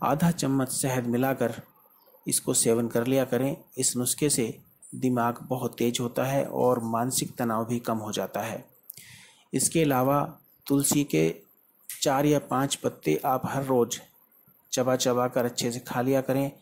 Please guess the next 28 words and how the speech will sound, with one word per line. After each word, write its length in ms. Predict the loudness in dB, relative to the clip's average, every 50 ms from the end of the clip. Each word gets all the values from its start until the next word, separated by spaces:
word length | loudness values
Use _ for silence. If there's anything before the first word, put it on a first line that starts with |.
| _ -20 -20 -20 -20 -20 -20 _ _ _
तुलसी 320 | 2 2 4 4 4 2 4
में 260 | 4 2 2 0 0
एंटीबायोटिक 920 | -2 0 0 0 0 0 0 0 2 2 2 2 2 2 0 -2 0 0
और 160 | 0 2 2 0
एंटीऑक्सीडेंट 840 | 0 -2 -2 0 -2 -2 0 -2 -4 -2 0 0 0 0 0 -2 -6 -4
गुण 140 | -2 -2 0
मौजूद 460 | 0 0 0 0 0 0 0 0 0
होते 240 | -2 -2 -2 -2 -2
हैं, 240 | 0 0 0 -2 -4 -6 -12 -20 -20 -20 -20 _ _
जिससे 360 | -6 -2 -2 0 0 0 0 -2
दिमाग 480 | 0 0 0 0 2 2 2 0 0 0
और 220 | 0 0 0 0
दिल 240 | 0 2 2 4 4 4
में 320 | 2 2 0 -2 -4 -10 -16 _ _ _ _ _ _ _ _ _ _ -20
खून 280 | -6 0 2 2 2 2
का 140 | 2 0 -2
प्रवाह 440 | 0 0 0 2 2 2 0 0 -2 -4 -8 -16 -20 -8
बेहतर 360 | -4 -2 -2 -2 -2 -2 -2
होता 260 | -2 -4 -4 -4 -4 -2
है 200 | 0 0 -2 -2
और 220 | -2 0 0 0
इससे 200 | 2 0 0 2
याददाश्त 520 | 2 2 2 0 0 -2 -2 -4 -4 -4 -6
बढ़ती 300 | -6 -6 -6 -6 -8 -6
है। 220 | -6 -6 -6 -8 -10 -16 -20 -20 -18 -18 -16 -16 -16 -18 -18 -20 -20 -18 -4 2
दोस्तों, 460 | 2 4 4 4 4 4 6 6 4 4 0
ये 240 | 0 4 4 4 4 2
थे 360 | 2 2 2 4 2 2 0